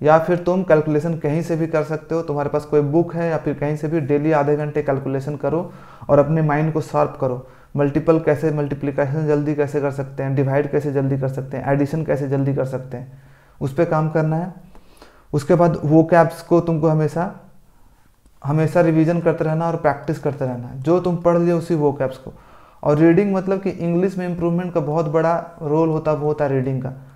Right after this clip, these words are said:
तुमको अभी भी आधे घंटे रीडिंग डालते रहना है, पैसेज पढ़ते रहना है और नई,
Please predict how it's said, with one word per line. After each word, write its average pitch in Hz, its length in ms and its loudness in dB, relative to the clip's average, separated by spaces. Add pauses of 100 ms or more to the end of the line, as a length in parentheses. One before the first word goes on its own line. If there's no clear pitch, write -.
तुमको 160 200 0
अभी 175 200 2
भी 196 160 0
आधे 160 300 0
घंटे 170 320 -2 (540)
रीडिंग 151 400 2
डालते 147 260 4
रहना 143 260 -2
है, 143 60 -4
पैसेज 139 440 -2
पढ़ते 139 280 0
रहना 139 280 -2
है 135 200 0 (840)
और 139 220 2
नई, 147 360 0